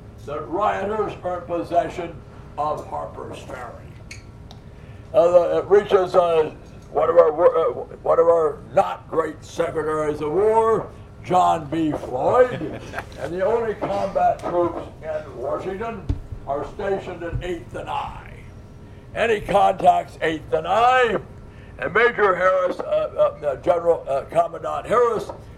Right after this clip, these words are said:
details Israel Green to turn out eighty-nine Marines,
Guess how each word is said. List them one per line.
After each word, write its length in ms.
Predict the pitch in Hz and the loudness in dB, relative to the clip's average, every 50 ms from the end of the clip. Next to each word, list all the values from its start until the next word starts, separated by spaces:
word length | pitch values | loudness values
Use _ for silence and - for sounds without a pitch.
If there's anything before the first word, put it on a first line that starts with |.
| - - - | -16 -10 -8
details 560 | 202 254 240 - 214 220 214 202 196 - - - | -6 -6 -2 2 2 4 4 4 0 -2 -2 2
Israel 460 | 208 214 202 175 156 185 185 180 175 | 2 4 4 4 2 0 2 2 0
Green 360 | 151 131 165 175 175 170 175 165 | 0 0 -2 -2 -2 -2 -4 -6
to 80 | 156 156 | -8 -6
turn 320 | - 165 151 156 156 156 | -4 -2 -2 0 0 0
out 280 | 151 151 147 143 - - | 0 0 -2 -2 -4 -2
eighty-nine 680 | 185 208 220 220 214 202 185 175 175 170 170 165 160 - | 2 2 2 2 0 -4 -4 -4 -4 -4 -6 -8 -10 -10
Marines, 840 | 151 156 143 107 110 123 156 190 233 254 262 262 254 240 214 170 | -10 -10 -10 -10 -8 -8 -6 -6 -6 -6 -8 -10 -10 -12 -12 -10